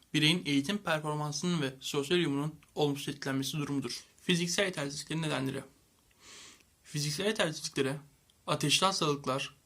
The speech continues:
oksijen yetmezliği, zehirlenme ve kazalar neden olabilir. Merkezi sinir sisteminin zedelenmesi, beynin ve omuriliğin zedelenmesini ifade etmektedir. Merkezi sinir sisteminin zedelenmesi sonucu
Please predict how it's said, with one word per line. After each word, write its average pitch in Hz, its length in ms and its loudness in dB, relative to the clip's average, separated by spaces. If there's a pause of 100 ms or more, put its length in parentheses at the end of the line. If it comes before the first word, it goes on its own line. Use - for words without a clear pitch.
(380)
oksijen 151 460 0
yetmezliği, 156 600 0 (440)
zehirlenme 147 640 2
ve 165 300 0
kazalar 143 440 2
neden 135 180 -2
olabilir. 120 460 -4 (1500)
Merkezi 170 460 4
sinir 196 260 2
sisteminin 139 540 -2
zedelenmesi, 143 680 -2 (460)
beynin 156 360 4
ve 160 80 2
omuriliğin 160 560 4
zedelenmesini 143 680 0
ifade 143 180 0
etmektedir. - 600 -6 (560)
Merkezi 151 440 2
sinir 208 240 4
sisteminin 208 300 2
zedelenmesi 147 500 0
sonucu 139 540 0